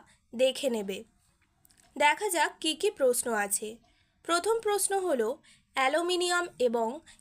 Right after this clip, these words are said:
ক্যালসিয়াম অক্সাইড থেকে কার্বন বিজারণ পদ্ধতিতে এআই এবং সিএ ধাতু নিষ্কাশন করা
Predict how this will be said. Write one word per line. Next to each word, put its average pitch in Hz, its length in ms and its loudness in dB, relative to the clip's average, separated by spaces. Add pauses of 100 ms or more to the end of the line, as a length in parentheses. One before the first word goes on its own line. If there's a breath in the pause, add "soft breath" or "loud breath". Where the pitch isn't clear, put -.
(120)
ক্যালসিয়াম 311 640 0 (200)
অক্সাইড 269 440 -2 (140)
থেকে 247 240 -2 (440 loud breath)
কার্বন 294 460 2 (120)
বিজারণ 302 400 0 (140)
পদ্ধতিতে 247 580 -2 (520 soft breath)
এআই 294 560 0 (300)
এবং 240 220 0 (440 soft breath)
সিএ 349 480 0 (140)
ধাতু 233 280 -2 (100)
নিষ্কাশন 330 580 -2 (440 loud breath)
করা 277 280 4